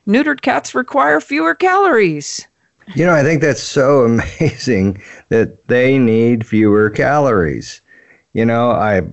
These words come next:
Speaker 2: I can't think of a reason why they would, the calories would be mu-, any different one way or another.
Speaker 1: Well,
Speaker 2: Can
Speaker 1: prob-
Speaker 2: you?
Speaker 1: Um, uh, you know, maybe they're, they're spending a lot of energy when they're not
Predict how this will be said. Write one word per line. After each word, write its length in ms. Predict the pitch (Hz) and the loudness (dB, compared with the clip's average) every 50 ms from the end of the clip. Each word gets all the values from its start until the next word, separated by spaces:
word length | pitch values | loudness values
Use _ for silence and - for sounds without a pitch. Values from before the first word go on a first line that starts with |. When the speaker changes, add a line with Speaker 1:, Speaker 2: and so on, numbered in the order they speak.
| - - - | -14 -12 -8
Speaker 2:
I 180 | - 78 82 69 69 - _ _ _ _ _ _ - | -6 -6 -6 -6 -8 -14 _ _ _ _ _ _ -10
can't 380 | - 110 110 101 101 110 - - _ _ | -6 -4 -4 -4 -4 -6 -10 -16 _ _
think 220 | - 110 107 98 | -4 -4 -2 -2
of 100 | 113 98 | -2 -2
a 80 | 85 90 | -2 -2
reason 560 | 87 90 101 110 120 110 135 127 117 110 104 | 0 0 2 2 2 2 2 2 2 2 2
why 440 | 92 90 95 107 117 120 127 135 135 | 2 2 2 2 2 0 0 0 2
they 200 | 123 113 113 117 | 2 2 4 4
would, 460 | 117 110 110 110 104 95 90 - - - _ _ _ _ - - 87 - - _ | 4 4 4 2 2 0 -4 -8 -12 -16 _ _ _ _ -18 -16 -16 -16 -16 _
the 260 | - 110 95 92 98 92 | -8 -6 -4 -2 -2 -2
calories 640 | 101 - 123 120 123 135 135 131 131 123 107 110 | -2 -2 0 0 2 2 2 2 2 0 0 0
would 200 | 101 107 101 90 | 0 -2 0 0
be 260 | 101 117 117 117 113 | 2 2 2 4 4
mu-, 220 | 110 107 107 107 107 - | 2 2 2 0 -2 -2
any 260 | - 123 117 120 120 | -2 -2 0 0 2
different 340 | 98 110 110 113 117 92 87 | 2 2 0 0 0 -2 0
one 200 | 104 107 107 104 | 0 0 0 0
way 140 | 104 104 101 | 0 0 0
or 80 | 101 | 0
another. 420 | 101 104 101 95 87 78 - - _ _ _ _ _ _ _ _ _ _ _ _ _ _ _ - | 0 0 0 0 -2 -2 -4 -8 _ _ _ _ _ _ _ _ _ _ _ _ _ _ _ -6
Speaker 1:
Well, 240 | 185 208 233 262 294 | -4 -2 -2 -2 -2
Speaker 2:
Can 180 | 254 - - 214 | -4 -2 -2 0
Speaker 1:
prob- 140 | 262 320 - | 0 0 2
Speaker 2:
you? 260 | 143 180 208 190 - - - - _ _ - - - - - _ - | 2 0 0 -2 -4 -10 -20 -20 _ _ -20 -20 -20 -20 -20 _ -14
Speaker 1:
Um, 340 | - - 480 403 240 165 - 101 | -10 -8 -6 -6 -6 -8 -6 -4
uh, 60 | 123 | -2
you 340 | 143 170 196 202 208 226 226 | -2 0 0 0 0 0 0
know, 120 | 196 208 | 2 2
maybe 380 | 247 220 208 226 247 269 285 262 | 2 2 0 0 -2 -2 -2 -2
they're, 380 | 254 285 247 190 185 185 175 - _ - - _ _ _ _ - 175 | 0 0 0 2 0 0 -2 -6 _ -20 -20 _ _ _ _ -6 -2
they're 100 | - 208 | 0 0
spending 540 | 196 - - - 240 240 247 254 254 233 202 | 0 -2 -2 -2 2 2 4 4 4 4 2
a 80 | 185 185 | 4 2
lot 260 | 196 190 202 220 214 | 2 2 2 0 0
of 160 | 208 185 185 | -2 0 0
energy 840 | 196 202 220 240 240 233 214 196 202 220 226 233 226 220 220 226 220 - - - - - _ _ _ | 0 0 2 2 2 2 0 0 0 2 2 2 2 2 0 -2 -4 -6 -14 -20 -20 -20 _ _ _
when 260 | - 196 214 214 202 | 0 2 2 4 4
they're 160 | 208 190 185 185 | 4 4 4 2
not 600 | 180 180 175 170 175 196 214 - - - - - | 2 2 2 0 0 0 -2 -2 -4 -8 -12 -12